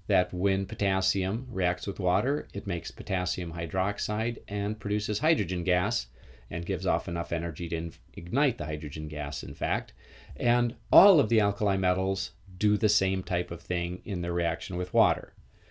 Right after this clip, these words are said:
They become increasingly reactive as we move from lithium through cesium, but the same basic thing occurs. Now, all kinds of elements have some periodic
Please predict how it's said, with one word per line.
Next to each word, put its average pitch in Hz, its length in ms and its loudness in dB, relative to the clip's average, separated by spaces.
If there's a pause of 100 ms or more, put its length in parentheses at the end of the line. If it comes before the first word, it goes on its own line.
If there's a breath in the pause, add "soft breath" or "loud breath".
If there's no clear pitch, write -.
(260 soft breath)
They 85 140 2
become 82 360 -4
increasingly 90 840 0
reactive 92 640 4
as 87 180 -2
we 90 140 -4
move 85 260 -4
from 87 160 -6
lithium 85 560 -4
through 85 200 -10
cesium, 85 580 -4 (280 loud breath)
but - 120 -8
the 98 80 -4
same 95 260 2
basic 87 480 0 (140)
thing 78 340 -4
occurs. - 640 -2 (1000 soft breath)
Now, 107 500 4 (1300)
all 117 180 10
kinds 165 400 0
of 90 80 0
elements 87 460 0
have 90 400 0
some 87 420 -2 (140)
periodic 90 720 0